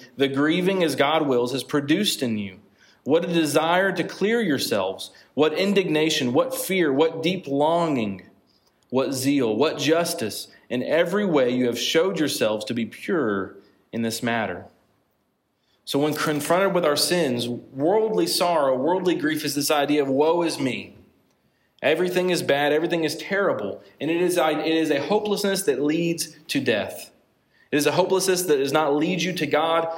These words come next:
but to wallow in your own self-pity and to never leave it. Godly grief, on the other hand, is an understanding of what you've done, but also an understanding of what God has done for you.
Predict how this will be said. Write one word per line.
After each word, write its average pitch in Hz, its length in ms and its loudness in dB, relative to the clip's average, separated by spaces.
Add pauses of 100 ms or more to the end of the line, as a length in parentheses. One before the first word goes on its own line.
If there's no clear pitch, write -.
(160)
but 135 140 -2
to 143 80 0
wallow 160 520 2
in 156 100 -2
your 147 160 2
own 156 160 0
self-pity 139 840 -2 (560)
and 127 80 -8
to 139 80 -2
never 127 260 0
leave 113 240 -2
it. - 220 -16 (1300)
Godly 170 480 2
grief, 120 380 -2
on 135 120 2
the 131 100 2
other 160 200 2
hand, 113 420 -6 (1800)
is 139 160 0
an 151 100 2
understanding 175 540 2
of 156 60 2
what 156 220 0
you've 131 180 0
done, 123 480 0 (920)
but 139 100 2
also 180 340 2
an 160 60 2
understanding 156 480 2
of 131 80 2
what 127 180 0
God 143 260 4
has 135 140 -2
done 123 220 0
for 117 140 -4
you. 101 280 -6